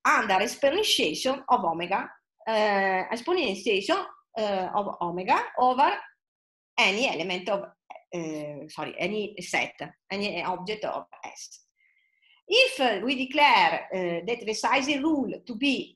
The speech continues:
the identification of sets with collections, so that, that in, embedding is an, an, an equivalence, or a, then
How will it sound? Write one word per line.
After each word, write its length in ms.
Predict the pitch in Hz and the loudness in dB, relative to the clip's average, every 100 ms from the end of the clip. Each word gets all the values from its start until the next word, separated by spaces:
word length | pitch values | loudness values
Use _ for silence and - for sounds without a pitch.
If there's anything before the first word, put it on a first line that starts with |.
| - - | -20 -6
the 160 | 190 | -4
identification 1400 | 196 220 262 262 202 254 262 294 269 - 180 - 180 208 _ - | -4 -6 -8 -8 -12 -12 -6 -2 -2 -2 -4 -6 -12 -18 _ -6
of 180 | 175 180 | -6 -2
sets 400 | 254 226 - 175 | 2 2 0 -8
with 220 | 175 180 | -10 -6
collections, 600 | 190 160 135 - 302 311 | -4 0 -2 -2 -6 -4
so 120 | 185 170 | -4 -4
that, 140 | 175 175 _ 185 | -6 -10 _ -10
that 320 | 214 214 202 - | -8 -10 -16 -10
in, 240 | 247 220 226 | -8 -8 -10
embedding 600 | 233 226 220 196 175 - _ | -2 0 0 -2 -8 -12 _
is 240 | 247 254 190 | -4 -4 -4
an, 100 | - _ | -8 _
an, 140 | 180 175 131 - - | -8 -6 -8 -10 -12
an 480 | 175 165 151 151 156 | -10 -10 -12 -14 -16
equivalence, 560 | 170 - 180 196 311 - | -14 -10 -6 -6 -6 -4
or 440 | 285 202 160 160 | -4 -2 -4 -6
a, 220 | 151 143 139 _ _ _ _ _ | -10 -12 -16 _ _ _ _ _
then 360 | 247 277 262 | 0 2 2